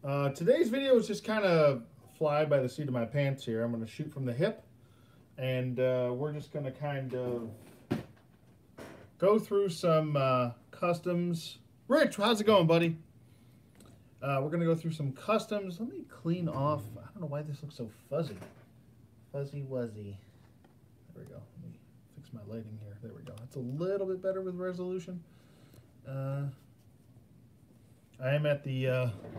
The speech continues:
the, the, uh, beck and call of, uh, shitty Comporium right now. But, uh, <laughs> today, Woodman, how's it going?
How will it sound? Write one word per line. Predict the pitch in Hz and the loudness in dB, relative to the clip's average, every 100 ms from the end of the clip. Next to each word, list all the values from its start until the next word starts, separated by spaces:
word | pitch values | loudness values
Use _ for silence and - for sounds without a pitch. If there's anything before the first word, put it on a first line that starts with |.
| - - - - - | -14 -18 -20 -20 2
the, | 139 131 104 - 143 | 2 2 -2 -10 -4
the, | 135 131 127 | 0 2 4
uh, | 120 117 113 101 - - | 4 4 0 -4 -12 -2
beck | 139 143 143 | 4 6 4
and | 123 | -2
call | - 151 139 123 | 2 4 6 4
of, | 120 110 | 2 4
uh, | 117 110 104 - - - - - - - | 4 4 0 -10 -20 -20 -20 -20 -20 -18
shitty | - - 147 131 | -10 -2 0 0
Comporium | 135 127 - 165 151 117 107 107 | 0 -2 4 4 6 2 -2 -4
right | 113 113 104 | -6 -6 -6
now. | 107 104 104 - - 104 107 - | -6 -8 -10 -14 -14 -10 -10 -2
But, | 123 117 113 | 4 4 4
uh, | 127 120 127 135 | 4 6 4 6
<laughs> | 254 - 196 - - - - - | 6 8 4 4 -6 -20 -20 -20
today, | - 170 214 202 | 2 6 8 8
Woodman, | 170 285 226 208 | 12 10 10 6
how's | 202 240 | 6 6
it | 220 | 6
going? | 220 196 139 117 | 8 8 8 2